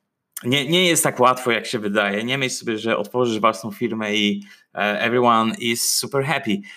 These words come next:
A generalnie rzecz biorąc, wymaga to bardzo wiele czasu dla cie-, e, wiele czasu twojego, e, też kwestii priorytetów. E, najważniejsze, mi się wydaje, to jest to, żeby zdefiniować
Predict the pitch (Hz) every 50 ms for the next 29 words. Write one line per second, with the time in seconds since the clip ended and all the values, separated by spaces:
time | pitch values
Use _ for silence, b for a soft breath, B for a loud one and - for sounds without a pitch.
0 | B B B B B - - 107 113 113 113 139 139 131 139 139 156 147 143 139
1 | 143 123 120 131 117 113 123 117 113 117 117 - - - 113 110 113 117 113 113
2 | 113 117 - 117 101 101 113 120 120 117 101 120 113 107 104 - - 101 101 113
3 | 110 107 104 101 101 - 120 113 - - - 117 104 107 104 101 101 - - -
4 | 104 107 107 107 104 104 101 101 104 101 107 104 _ _ _ _ _ _ - 113
5 | - - 104 113 120 113 110 110 107 - - 135 123 123 - - 139 - - -
6 | 139 139 143 143 143 151 160 175 170 B B B B B B B - 104 107 107
7 | 104 104 - 135 123 - - - - - - - - - - 135 123 - - -
8 | 117 101 - - 123 123 117 107 107 104 - 127 131 131 - 156 160 160 - _
9 | B B B B B B - 110 113 113 113 113 98 95 117 127 131 127 127 127
10 | 131 160 160 156 - - 156 131 127 127 123 120 - 127 113 117 120 120 120 123
11 | 120 123 120 113 107 - - - - - - - _ _ _ - 127 123 123 123
12 | 120 123 101 117 104 101 117 104 - 120 120 120 117 110 - - - _